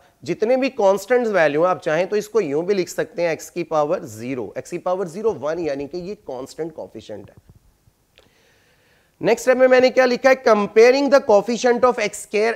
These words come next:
and x, यानी कि जिनको कंपेयर करना है मैंने लेफ्ट साइड से to right side। अब कंपैरिजन का मेथड देख लें कि यहां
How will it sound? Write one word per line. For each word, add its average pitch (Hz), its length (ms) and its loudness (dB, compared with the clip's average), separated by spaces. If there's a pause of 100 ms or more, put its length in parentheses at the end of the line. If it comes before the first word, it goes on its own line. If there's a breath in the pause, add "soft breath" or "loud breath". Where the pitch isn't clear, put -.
and 208 180 0 (140)
x, - 200 -8 (200)
यानी 160 400 2
कि 190 180 0
जिनको 160 380 -2
कंपेयर 214 460 0
करना 170 340 -2
है 180 80 0
मैंने 170 380 0 (340 soft breath)
लेफ्ट 185 300 2
साइड 226 300 2
से 233 240 2
to 247 240 -6
right 156 280 0
side। 123 320 -4
अब 143 140 -4
कंपैरिजन 208 580 0
का 240 120 0
मेथड 202 320 0
देख 175 280 -4
लें 185 200 0
कि 202 100 -4
यहां 170 400 0